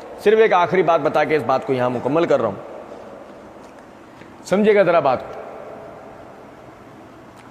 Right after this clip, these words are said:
मिर्जा जी को मैं बार बार ये अर्ज करता हूं, मिर्जा जी के मुकल्लिदीन से मेरे ये दर्दमंदाना अपील है, इसे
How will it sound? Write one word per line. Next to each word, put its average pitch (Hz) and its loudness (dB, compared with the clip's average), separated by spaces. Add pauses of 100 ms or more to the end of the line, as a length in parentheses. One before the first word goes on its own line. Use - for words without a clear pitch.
(520)
मिर्जा 247 4
जी 262 4
को 254 8
मैं 214 2
बार 220 6
बार 202 4
ये 196 4
अर्ज 175 4
करता 175 0
हूं, 156 2
मिर्जा 165 2
जी 160 2
के 156 0
मुकल्लिदीन 143 0
से 139 -2
मेरे 143 2 (240)
ये 147 -2 (840)
दर्दमंदाना 185 2
अपील 123 -4
है, - -14 (2000)
इसे 175 0